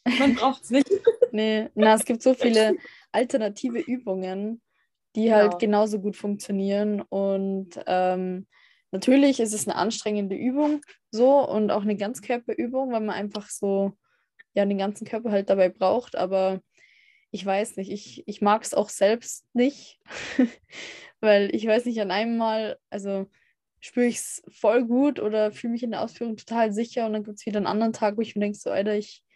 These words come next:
Speaker 2: kann's gar nicht." <laughs> Und
Speaker 1: Genau.
Speaker 2: dann, dann nervt mich das so und dann
Speaker 1: <laughs>
Speaker 2: bin ich so aggressiv irgendwie im Training, weil mich das selber so nervt und dann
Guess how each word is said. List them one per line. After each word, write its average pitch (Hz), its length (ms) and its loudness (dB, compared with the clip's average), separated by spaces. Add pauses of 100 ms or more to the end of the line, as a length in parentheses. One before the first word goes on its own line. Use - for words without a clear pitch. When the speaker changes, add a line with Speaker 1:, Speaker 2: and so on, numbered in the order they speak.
(540)
Speaker 2:
kann's 214 300 -4
gar 208 260 2
nicht." 202 500 -2
<laughs> - 560 -6 (1200)
Und - 100 2
Speaker 1:
Genau. 269 180 6
Speaker 2:
dann, 214 240 4
dann 220 240 6
nervt 233 320 2
mich 226 160 -6
das - 220 -8
so 220 300 4
und 214 360 -2 (180)
dann 208 560 2
Speaker 1:
<laughs> 277 240 -8 (420)
Speaker 2:
bin 214 180 -2
ich 226 140 -4
so 233 140 0
aggressiv 254 760 -2
irgendwie 214 320 -2
im 220 100 -4
Training, 240 460 -4
weil 214 140 -2
mich 220 160 -10
das 226 160 -10
selber 214 340 0
so 208 80 -2
nervt 240 640 -2
und 208 200 -8
dann 208 380 0